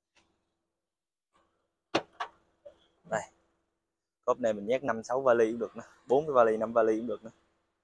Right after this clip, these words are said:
Keo chỉ nguyên zin nhé. Bên em bán xe ra được cam kết xe không đâm đụng, không ngập nước, không gầm hộp số, máy móc nguyên zin.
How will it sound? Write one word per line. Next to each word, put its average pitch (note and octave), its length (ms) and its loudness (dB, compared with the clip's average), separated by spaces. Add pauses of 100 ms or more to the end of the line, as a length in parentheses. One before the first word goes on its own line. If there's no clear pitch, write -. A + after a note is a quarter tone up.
(420)
Keo A#2 100 6
chỉ A2+ 180 -4
nguyên B2+ 200 0
zin A#2+ 200 -2
nhé. C#3+ 100 -4 (760)
Bên A2 100 -4
em A2+ 120 2
bán C3+ 120 -2
xe A2 240 2
ra G#2+ 200 2
được G#2 120 -10
cam A2 140 -4
kết C3+ 200 0
xe A#2 140 -2
không A2+ 160 -6
đâm A2 160 -2
đụng, F#2 240 -6
không A#2 120 -8
ngập A2 160 -6
nước, A#2+ 160 2 (500)
không A2+ 140 -8
gầm G#2 160 0
hộp G2+ 120 -12
số, A#2+ 140 2
máy C#3 120 -2
móc C#3+ 180 -2
nguyên A#2 180 -2
zin. A#2 140 0